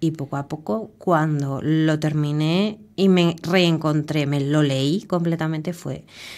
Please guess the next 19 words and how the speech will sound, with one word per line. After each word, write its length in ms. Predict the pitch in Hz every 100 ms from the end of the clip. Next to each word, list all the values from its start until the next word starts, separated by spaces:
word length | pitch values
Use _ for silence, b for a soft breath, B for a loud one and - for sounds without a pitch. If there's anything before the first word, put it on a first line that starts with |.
| B B B
"¿qué 100 | -
estoy 300 | 175 170 143 135
haciendo? 600 | 135 135 127 135 - - _ _ _
¿Cuál 220 | - 165
es 120 | 170 151
mi 180 | 151
vida? 380 | 131 131 147 - - _ -
Que 180 | 180
esta 220 | 165 - 131
no 120 | 131
es 120 | 151
mi 160 | 160 127
vida 380 | 131 139 165 -
y 100 | 165
no 120 | 147
es 80 | 131
lo 100 | 127
que 160 | 120 117
quiero". 440 | - 123 - 147